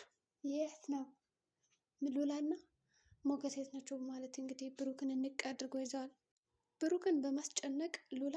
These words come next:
የት እንዳለች የሚነግረው መስሎት እንቅ አድርጎ ይዞ ሲያፋጠውም ነበረ። ብሩክም «እኔ ምንም አውቀው ነገር የለም፣ ዞር በልልኝ፣ አትበጥብጠኝ» በማለት ቢጠይቀው እሱ ግን «ታውቃለህ፣ ስለዚህ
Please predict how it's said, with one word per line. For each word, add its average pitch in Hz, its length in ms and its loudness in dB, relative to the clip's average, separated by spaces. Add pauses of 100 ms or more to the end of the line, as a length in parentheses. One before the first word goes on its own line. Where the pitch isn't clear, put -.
የት 277 240 -2
እንዳለች 269 500 -4
የሚነግረው 294 640 2
መስሎት 294 480 -2 (140)
እንቅ 294 360 -2
አድርጎ 262 420 -6
ይዞ 269 160 -2 (280)
ሲያፋጠውም - 840 -4
ነበረ። 269 360 -4 (800)
ብሩክም 339 480 2 (400)
«እኔ 311 220 6
ምንም 262 320 4
አውቀው 269 300 -4
ነገር 254 280 -6
የለም፣ 247 320 -4 (240)
ዞር 311 300 4
በልልኝ፣ 262 420 -4 (600)
አትበጥብጠኝ» 277 800 -2 (360)
በማለት 269 400 -2
ቢጠይቀው 262 600 -2 (680)
እሱ 285 160 0 (100)
ግን 339 180 0
«ታውቃለህ፣ 254 580 -6 (280)
ስለዚህ 285 460 2